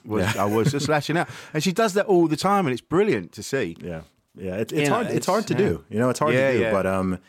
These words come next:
Speaker 2: it does. It, it is. It, it is, um, important. You know, you do have to. You know, so, sometimes you can just not respond or, you know, block or
Speaker 1: Mm.
Speaker 2: mute or whatever. But sometimes, uh, you know, some, I've had people who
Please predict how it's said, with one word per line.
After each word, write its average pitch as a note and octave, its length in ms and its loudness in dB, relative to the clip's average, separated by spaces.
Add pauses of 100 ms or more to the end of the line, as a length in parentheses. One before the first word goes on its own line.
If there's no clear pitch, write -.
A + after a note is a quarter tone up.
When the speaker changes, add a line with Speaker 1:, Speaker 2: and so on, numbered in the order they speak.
(320)
Speaker 2:
it G#2+ 220 -8
does. G#2 600 -2 (560)
It, F#2+ 260 -8
it G#2+ 60 0
is. G2 260 -4
It, G2+ 420 -8
it G#2 160 -4
is, F#2+ 340 0
um, F#2+ 400 -2
important. G2 480 -4
You E2 100 -8
know, E2+ 120 -4
you F2 120 -6
do F2+ 140 -2
have F2 220 -4
to. E2+ 240 -6 (480)
You A3+ 60 -2
know, G3+ 40 2
so, E3 220 -2
sometimes A2+ 340 0
you E2+ 60 -8
can E2+ 80 -2
just E2 120 -6
not E2+ 220 -2
respond D2+ 540 -10
or, C#2+ 160 -10
you D2 80 -10
know, C2+ 240 -12
block D#2+ 240 -8
or F2 60 -8
Speaker 1:
Mm. F2 80 -6
Speaker 2:
mute F2 200 -4
or D2+ 80 -14
whatever. D2+ 380 -10
But - 180 -8
sometimes, C3 480 -4
uh, G2+ 200 -2 (260)
you F#3+ 100 -4
know, B3 100 2
some, A#3+ 200 2
I've A#3 160 0
had B3 200 0
people F3 280 2
who B2 340 4